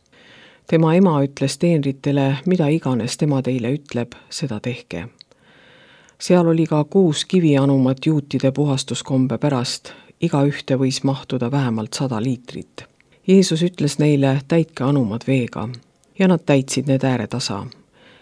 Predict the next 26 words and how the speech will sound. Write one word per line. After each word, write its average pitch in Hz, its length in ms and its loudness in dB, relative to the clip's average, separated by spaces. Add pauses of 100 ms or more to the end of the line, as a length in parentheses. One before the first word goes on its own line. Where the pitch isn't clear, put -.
(280)
Ja 170 100 4
ta 170 100 6
ütles 170 400 0
neile: 147 440 2 (220)
"Ammutage 165 540 2
nüüd 147 400 0
ja 143 200 0
viige 139 520 -2
pulmavanemale." 117 840 0 (460)
Ja 175 100 4
nemad 165 300 4
viisid. 120 460 -6 (800)
Aga 147 200 -4
kui 147 180 2
pulmavanem 147 680 2
maitses 147 500 0
vett, - 460 -2 (160)
mis 151 200 -2
oli 151 140 2
muutunud 151 580 0
veiniks, 156 560 0
ega 151 220 -2
teadnud, 135 520 -2 (160)
kust - 240 -6
see 143 180 -4
on, 139 340 2